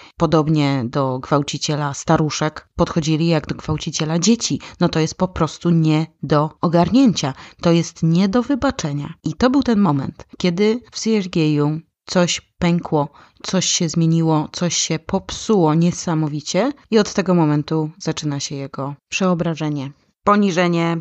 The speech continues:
przemoc, ataki werbalne, ataki fizyczne oznaczyły mu cztery lata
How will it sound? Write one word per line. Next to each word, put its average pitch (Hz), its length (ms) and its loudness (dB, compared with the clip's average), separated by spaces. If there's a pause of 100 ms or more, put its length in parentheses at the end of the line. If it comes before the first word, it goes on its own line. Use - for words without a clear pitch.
przemoc, 165 760 -2
ataki 208 460 -2
werbalne, 165 1040 2
ataki 170 400 -4
fizyczne 170 960 0 (120)
oznaczyły 165 640 0
mu 156 120 2
cztery 156 380 -4
lata 151 680 -4